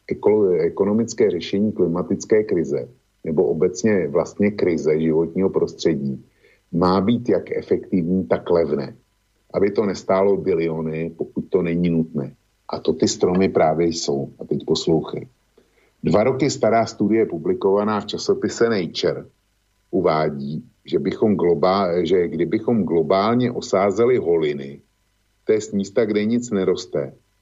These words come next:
tak stáhneme z atmosféry čtvrtinu všech emisí. To udělá hro-, eh, hrozně hodně pro stabilizaci. Stačí to úplně, ale udělá to, eh,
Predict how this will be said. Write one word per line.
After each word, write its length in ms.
tak 160
stáhneme 580
z 120
atmosféry 800
čtvrtinu 640
všech 300
emisí. 580
To 100
udělá 480
hro-, 320
eh, 380
hrozně 360
hodně 540
pro 100
stabilizaci. 840
Stačí 400
to 140
úplně, 600
ale 140
udělá 520
to, 300
eh, 720